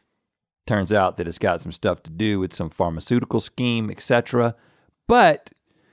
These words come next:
uh, and also Jane Lynch makes a cameo before she was, you know, a household name. She's like,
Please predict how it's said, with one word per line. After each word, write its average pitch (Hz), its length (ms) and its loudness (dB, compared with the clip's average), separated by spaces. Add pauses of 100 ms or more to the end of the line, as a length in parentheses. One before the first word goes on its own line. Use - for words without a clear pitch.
(260)
uh, 113 200 2
and 160 100 0
also 226 260 2
Jane 190 300 2
Lynch 190 380 0
makes 107 240 -4
a 95 60 -8
cameo 101 640 -2 (180)
before 123 420 2
she 123 200 -4
was, 117 320 -4 (580)
you 127 120 -2
know, 95 320 -4 (180)
a 98 60 -4
household 101 380 -2
name. 113 260 -8 (960)
She's 95 300 -6
like, 90 260 2